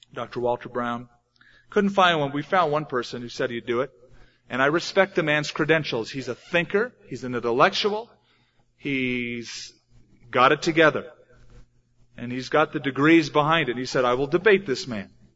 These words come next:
I had to change the dates because Walter Brown is sitting on Ararat without any money in a helicopter. So I changed the date,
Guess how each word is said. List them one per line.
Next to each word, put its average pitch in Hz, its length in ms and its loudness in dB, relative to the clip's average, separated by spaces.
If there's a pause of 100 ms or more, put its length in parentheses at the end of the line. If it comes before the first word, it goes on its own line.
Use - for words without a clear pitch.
(1300)
I 139 140 6
had 196 180 6
to 208 80 2
change 196 320 2
the 156 120 4
dates 180 340 6
because 170 320 2
Walter 165 320 6
Brown 151 340 4
is 139 380 -2
sitting 175 340 0
on 151 180 0
Ararat 147 540 6
without 147 260 0
any 135 140 -4
money 151 260 -2
in 131 80 -4
a 127 60 -4
helicopter. 147 680 -2 (3750)
So 170 180 6
I 170 80 10
changed 208 380 4
the 180 100 8
date, 160 300 8